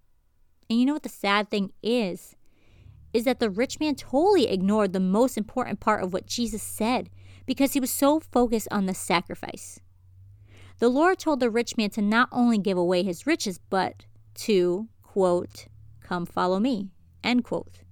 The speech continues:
The rich man was one choice away from complete personal communion with the Lord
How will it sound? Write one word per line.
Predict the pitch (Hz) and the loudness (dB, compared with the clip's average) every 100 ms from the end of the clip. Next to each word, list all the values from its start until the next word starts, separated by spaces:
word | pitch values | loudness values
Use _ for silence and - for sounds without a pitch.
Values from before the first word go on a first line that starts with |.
| - - - - - - - - - | -20 -20 -20 -20 -20 -20 -20 -20 -8
The | 196 | -6
rich | 190 190 302 - - | -4 0 -2 -2 -4
man | 208 220 220 | 0 0 0
was | 185 - | -2 -6
one | 185 214 254 | -4 -2 -2
choice | - 226 220 | -2 -4 -4
away | - 196 202 202 | -6 -4 -2 0
from | 190 - 180 | -2 -6 -8
complete | 196 - - 302 - - - - | -8 -6 -2 -2 -4 -14 -20 -20
personal | - 254 269 277 269 | -2 -2 0 -2 -2
communion | - 190 196 254 262 | -2 2 6 6 6
with | 214 - | 4 0
the | 175 | -4
Lord | 165 165 | -2 -4